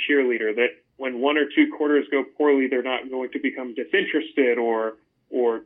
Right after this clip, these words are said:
punitive or a-, anything like that, right? This is the hardest journey anyone could take,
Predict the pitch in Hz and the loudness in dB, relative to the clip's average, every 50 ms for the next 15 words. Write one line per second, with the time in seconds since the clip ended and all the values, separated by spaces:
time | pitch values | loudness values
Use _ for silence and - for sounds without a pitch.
0 | _ - - 202 208 196 160 147 139 127 123 127 123 - - 131 120 - 127 127 | _ -8 -2 2 2 4 4 4 4 4 2 0 -2 -2 -2 -4 -6 -4 -4 -6
1 | 131 - 143 147 156 165 156 156 147 143 135 127 123 117 - - 135 123 117 - | -4 -2 0 2 4 4 4 4 2 2 0 0 0 0 0 0 2 2 2 0
2 | - 127 131 127 - - 190 190 - 196 180 156 160 147 156 - 160 165 160 156 | 0 -2 -2 0 2 2 2 2 2 0 -2 0 0 -2 0 2 4 4 4 4
3 | - - - - 143 139 139 135 139 131 131 135 143 139 127 127 127 123 - - | 4 0 -4 -4 -2 -2 0 0 0 0 0 0 0 0 -2 -4 -6 -8 -6 -4
4 | - 131 127 - - _ _ _ _ _ _ _ - - 139 135 131 | -2 -2 -2 -4 -8 _ _ _ _ _ _ _ -2 2 2 2 2